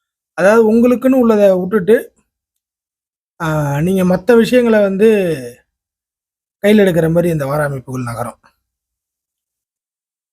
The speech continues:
அதாவது சொல்லுவோம் இல்லையா, நமக்குள்ளதை விட்டுட்டு வேற ஒரு விஷயத்துல போய் தலையிட்டு அதன் மூலியமாக ஏதாச்சும் ஒரு கிடைக்குமா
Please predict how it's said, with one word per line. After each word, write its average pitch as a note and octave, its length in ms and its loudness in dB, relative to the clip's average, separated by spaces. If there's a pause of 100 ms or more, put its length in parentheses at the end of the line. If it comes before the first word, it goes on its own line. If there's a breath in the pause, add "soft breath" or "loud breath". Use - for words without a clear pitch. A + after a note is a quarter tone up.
(220)
அதாவது D#3+ 240 -2
சொல்லுவோம் F#3+ 260 2
இல்லையா, F3 280 0
நமக்குள்ளதை F3 600 0
விட்டுட்டு F#3 300 -2
வேற F#3+ 220 2
ஒரு F3+ 140 -2
விஷயத்துல E3+ 320 -6
போய் F3 100 -6
தலையிட்டு E3 520 -6 (600)
அதன் G#3+ 220 0
மூலியமாக G3 600 2
ஏதாச்சும் F3 240 -2
ஒரு D#3 480 -4
கிடைக்குமா D#3 580 -8